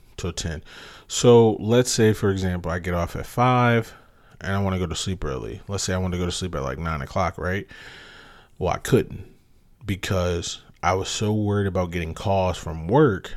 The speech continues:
that I couldn't go to sleep. Also, I couldn't go to sleep without drinking, which is a problem, guys. That is a problem.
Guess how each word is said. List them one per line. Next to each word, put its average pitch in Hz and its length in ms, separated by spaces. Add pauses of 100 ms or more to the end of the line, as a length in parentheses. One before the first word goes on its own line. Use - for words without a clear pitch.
(140)
that 90 120
I 87 60
couldn't 92 380
go 82 120
to 80 80
sleep. - 380 (1160)
Also, 95 760 (680)
I 95 80
couldn't 117 280
go 104 100
to 95 60
sleep - 240
without - 420 (160)
drinking, 95 580 (140)
which - 420
is 90 220
a 80 40
problem, 135 560
guys. 101 420
That 82 220
is 113 200
a 135 60
problem. 123 520